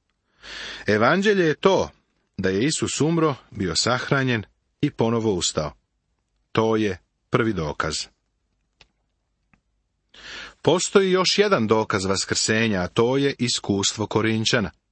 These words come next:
Hajde da ga ponovo čujemo. „Obznanjujem vam, braćo, evanđelje koje sam vam propovedao, koje vi primiste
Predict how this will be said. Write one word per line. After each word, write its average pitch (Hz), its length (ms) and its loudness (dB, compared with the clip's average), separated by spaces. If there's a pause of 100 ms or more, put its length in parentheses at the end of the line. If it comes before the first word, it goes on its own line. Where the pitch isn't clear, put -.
(600)
Hajde 120 520 0 (420)
da 107 120 2
ga 104 140 0
ponovo 104 420 0
čujemo. 90 420 -2 (1300)
„Obznanjujem 135 800 2
vam, 90 200 0
braćo, 120 400 2
evanđelje 135 640 0
koje 113 240 0
sam 107 220 0
vam 92 160 -2
propovedao, 104 760 2 (440)
koje 98 240 0
vi 87 140 -6
primiste 120 760 0